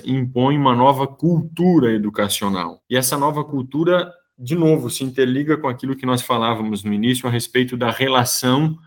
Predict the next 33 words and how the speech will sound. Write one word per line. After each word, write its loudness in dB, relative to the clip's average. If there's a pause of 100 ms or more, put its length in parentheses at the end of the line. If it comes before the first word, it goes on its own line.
(300)
com 0
o 2
espaço -2
e -8
com -4
o -4
tempo. -4 (140)
O -8
ensino -6
presencial, 0
é, -12
e -2
aí 2 (300)
não -6
é -2
demérito -2
algum, 0
mas -2
ele 2
é 4
mais 2
analógico. 0
Eu -2
estou 0
ali -2
com -4
o -2
estudante -6
na -4
minha 0
frente, -2
naquele -2
momento, 0